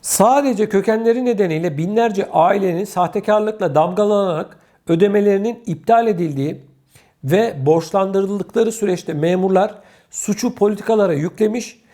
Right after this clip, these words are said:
ve kendilerine verilen görevleri hükümetin tayin ettiği politikalar doğrultusunda yaptıklarını anlatmışlar. Yani şu, vergi memurları göçmenlerin yasal haklarını gasp etmişler Hollanda'da.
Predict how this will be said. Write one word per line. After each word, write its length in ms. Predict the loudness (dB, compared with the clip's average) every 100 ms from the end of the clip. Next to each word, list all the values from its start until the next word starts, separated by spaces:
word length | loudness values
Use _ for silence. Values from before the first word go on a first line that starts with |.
| _ _ 0
ve 300 | 0 0 -2
kendilerine 640 | -2 0 2 2 2 0
verilen 340 | 2 0 0
görevleri 460 | 2 2 2 0 -2
hükümetin 480 | -4 -4 -4 -6 -4
tayin 320 | 0 0 -2
ettiği 260 | -4 -6
politikalar 520 | -2 -4 -2 0 0 0
doğrultusunda 320 | -2 -2 -4
yaptıklarını 460 | -4 -4 -4 -2
anlatmışlar. 540 | 0 -2 -6 -10 -12 -6
Yani 320 | 0 2 0 -8
şu, 180 | -12 -16 _ _ _ _ _ _ _ _ _ -20 _ 0
vergi 380 | 2 4 2 0
memurları 640 | 2 2 0 0 -2 -4 -12 _ _ _ _ _ _ _ _ _ -20 -20 -6
göçmenlerin 1040 | 4 4 4 2 2 2 2 2 -2 -12 _ _ -4
yasal 460 | 0 0 2 0
haklarını 680 | -2 -2 -2 0 0 2 0
gasp 300 | 0 0 -2
etmişler 400 | -6 -6 -8 -4
Hollanda'da. 540 | -2 -2 -4 -6 -10